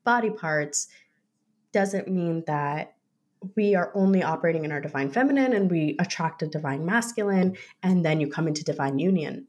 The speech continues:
No, like, you need to be in divine union within yourself in order to attract a divine union partner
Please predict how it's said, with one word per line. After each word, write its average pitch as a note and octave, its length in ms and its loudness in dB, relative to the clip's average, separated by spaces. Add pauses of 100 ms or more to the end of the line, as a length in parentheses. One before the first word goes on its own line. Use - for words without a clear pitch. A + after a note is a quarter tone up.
No, F#3 400 0
like, D3+ 220 -8
you F#3+ 100 2
need G3 340 2
to E3+ 160 -2 (120)
be F3+ 460 2 (260)
in F#3 200 4
divine D#3+ 360 0
union D3+ 400 -2
within C#3 320 0
yourself D3 600 0
in G#3 100 0
order F3 180 2
to - 220 -6
attract D3+ 640 -4
a D3+ 60 -4
divine C#3+ 720 -4
union C#3 440 0
partner D3+ 680 -4